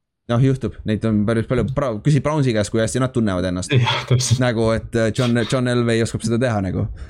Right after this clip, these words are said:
Speaker 2: See oli nagu Elway terve karjääri, ma ei tea, moto.
Speaker 1: Jah, ongi. Tal on siiamaani kõige rohkem neljanda quarter'i
Speaker 2: Vist on.
Speaker 1: comeback'e vist küll, on ju.
Speaker 2: No just, hakkasin ka ütlema, jah.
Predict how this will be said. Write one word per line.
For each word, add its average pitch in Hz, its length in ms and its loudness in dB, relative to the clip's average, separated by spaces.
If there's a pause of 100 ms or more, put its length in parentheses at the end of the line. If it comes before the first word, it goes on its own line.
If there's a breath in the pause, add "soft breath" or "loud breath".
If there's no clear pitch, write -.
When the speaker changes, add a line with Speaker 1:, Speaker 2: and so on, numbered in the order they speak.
Speaker 2:
See 123 140 4
oli 113 160 2
nagu 113 160 4
Elway 113 540 2
terve 107 340 0
karjääri, 110 720 0
ma 113 60 2
ei 107 60 2
tea, 107 160 2
moto. 120 480 0 (120)
Speaker 1:
Jah, 143 240 0
ongi. 135 240 0 (140)
Tal 131 160 0
on 120 160 -2 (680)
siiamaani 214 460 2
kõige 120 180 2
rohkem 120 220 -2
neljanda 110 260 0
quarter'i 104 400 0
Speaker 2:
Vist 120 140 0
on. 113 100 2
Speaker 1:
comeback'e 117 280 0
vist 110 200 -6
küll, 101 160 0
on 95 140 -2
ju. 104 120 -4
Speaker 2:
No 120 140 -2
just, 117 180 0
hakkasin 113 300 0
ka 113 80 2
ütlema, 107 240 -4
jah. 113 80 -2